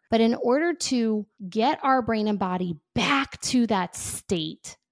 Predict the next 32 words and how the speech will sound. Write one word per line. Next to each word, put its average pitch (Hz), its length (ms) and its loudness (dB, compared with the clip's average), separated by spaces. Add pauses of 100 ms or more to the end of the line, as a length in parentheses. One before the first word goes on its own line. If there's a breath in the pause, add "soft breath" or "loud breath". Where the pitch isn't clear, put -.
(240)
okay, 202 440 0
it 226 140 0
requires 226 800 0
you 220 160 2
to 226 200 -2
step - 540 -2
on 190 260 0
the 180 80 0
gas. 156 640 -6 (340 soft breath)
And 214 260 0
that 208 280 0
can 277 220 4
be 196 360 2
exhausting 190 1200 0 (380 soft breath)
because 302 600 2
you 254 160 2
have 349 160 0
felt 208 600 0
the 208 100 -2
good 208 360 0
life 165 400 -2
of 170 180 0
regulation 165 720 2
for 170 400 -2 (380)
a 214 60 -6
split - 500 -2
second. - 640 -6
And 208 100 0
probably, 294 920 2 (280)
if - 140 -4
I'm 220 180 2
guessing, 285 580 2